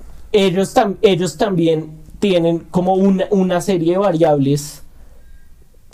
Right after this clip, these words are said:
que no solo tienen que ver con que les guste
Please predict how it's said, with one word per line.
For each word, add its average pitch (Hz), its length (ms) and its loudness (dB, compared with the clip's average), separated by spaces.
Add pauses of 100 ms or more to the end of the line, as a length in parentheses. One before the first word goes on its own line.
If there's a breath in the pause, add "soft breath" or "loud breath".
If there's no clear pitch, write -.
que 185 160 -2
no 170 180 2
solo 165 440 0
tienen 165 380 -2
que 196 100 0
ver 151 220 2
con 143 420 -2 (680 soft breath)
que 175 200 0
les 165 220 0
guste 151 460 0